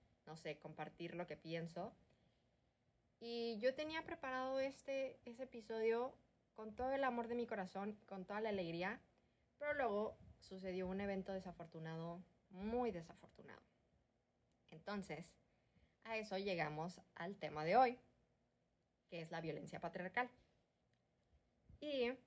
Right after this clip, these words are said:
les voy a contar cómo sucedió que quise grabar esto hoy, que me sentí obligada realmente a grabar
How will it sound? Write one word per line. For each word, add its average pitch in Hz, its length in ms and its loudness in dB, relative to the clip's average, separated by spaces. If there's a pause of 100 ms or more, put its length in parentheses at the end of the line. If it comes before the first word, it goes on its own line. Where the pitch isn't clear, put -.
(480)
les 190 180 -8
voy 214 80 2
a 226 80 2
contar 185 340 0
cómo 185 260 -2
sucedió 170 560 -2 (160)
que 170 160 -10
quise 165 420 -8
grabar 160 360 -2
esto 160 260 -8
hoy, - 220 -12
que 185 100 -10
me 208 140 -4
sentí 208 320 0
obligada 185 500 4
realmente 175 800 0
a 180 140 -6
grabar 170 480 0